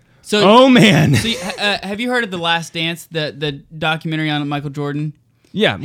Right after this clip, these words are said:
Speaker 2: maybe, like, the last episode's today or something.
Speaker 1: Yeah, yeah, or,
Speaker 2: Yeah.
Speaker 1: yeah, this weekend.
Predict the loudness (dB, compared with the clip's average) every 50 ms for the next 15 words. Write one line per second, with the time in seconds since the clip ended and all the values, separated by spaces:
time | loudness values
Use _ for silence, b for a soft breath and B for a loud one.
0 | 2 2 4 4 4 2 4 4 2 2 2 2 2 0 0 0 0 0 -2 -2
1 | -2 -4 -6 -6 -6 -8 -10 -10 -8 -8 -6 -6 -6 -8 -8 -10 -10 -8 -4 -2
2 | -2 0 0 -2 -6 -8 -10 -10 -8 -6 -6 -6 -6 -8 -10 -12 -12 -12 -12 -14
3 | -12 -14 -14 -14 -14 -16